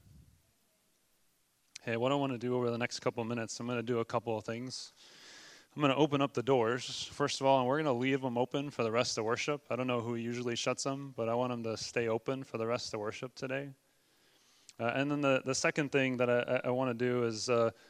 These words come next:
uh, can we go backwards to that list of six things? And, uh, we're, we're just gonna have literally a couple, couple minutes of silence,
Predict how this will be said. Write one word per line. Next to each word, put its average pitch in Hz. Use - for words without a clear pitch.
uh, 120
can -
we 170
go 185
backwards 127
to 127
that 127
list 127
of 117
six -
things? 135
And, 123
uh, 127
we're, 151
we're 175
just 214
gonna 160
have 135
literally 151
a 120
couple, 156
couple 180
minutes 135
of 113
silence, 113